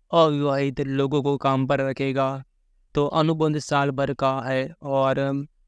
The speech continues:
सुंदरेश्वर झूठ बोलकर बेंगलुरु में रह जाता है।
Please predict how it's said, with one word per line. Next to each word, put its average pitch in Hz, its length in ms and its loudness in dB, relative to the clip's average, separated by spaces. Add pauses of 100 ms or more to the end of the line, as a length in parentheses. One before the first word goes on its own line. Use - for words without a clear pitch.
सुंदरेश्वर 139 840 -2 (480)
झूठ 147 280 0
बोलकर 143 380 0
बेंगलुरु 135 580 0
में 143 180 2
रह 135 180 0
जाता 135 360 -2
है। 139 220 -8